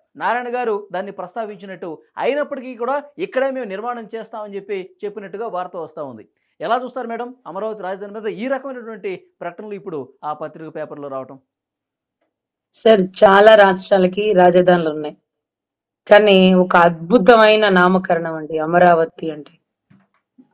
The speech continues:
Speaker 2: ఆ వే-, అంటే ఆ పేరులోనే వైబ్రేషన్ ఉందండి. అమరావతి అంటే దేవతల రాజధాని. ఆ, ముప్పై మూడు వేల ఎకరాల భూములు ఇచ్చిన రైతులు, ఇరవై తొమ్మిది గ్రామాలు, ఇంకా చాలా గ్రామాలు, అన్ని ఊర్లలో అమరావతి పేరే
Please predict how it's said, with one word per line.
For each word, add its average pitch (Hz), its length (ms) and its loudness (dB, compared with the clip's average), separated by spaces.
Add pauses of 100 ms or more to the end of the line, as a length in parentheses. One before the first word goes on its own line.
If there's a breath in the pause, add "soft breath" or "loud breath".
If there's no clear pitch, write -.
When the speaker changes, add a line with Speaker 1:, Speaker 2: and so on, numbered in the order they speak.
Speaker 2:
ఆ 175 300 6 (220)
వే-, 208 260 8 (120)
అంటే 185 440 4
ఆ 175 100 4
పేరులోనే 220 720 4
వైబ్రేషన్ 185 600 4
ఉందండి. 151 340 -8 (600)
అమరావతి 208 640 6
అంటే 196 340 0
దేవతల 190 540 4
రాజధాని. 160 540 0 (800)
ఆ, 175 340 8
ముప్పై 208 380 4
మూడు 196 260 0
వేల 190 240 6
ఎకరాల 196 360 6
భూములు 190 380 -2
ఇచ్చిన 185 240 -4
రైతులు, 180 520 0
ఇరవై 180 360 4
తొమ్మిది 165 400 -2
గ్రామాలు, 180 460 2
ఇంకా 226 360 2 (140)
చాలా 190 180 8
గ్రామాలు, 160 480 2 (640)
అన్ని 220 320 8
ఊర్లలో 214 440 6
అమరావతి 208 640 4
పేరే 185 440 4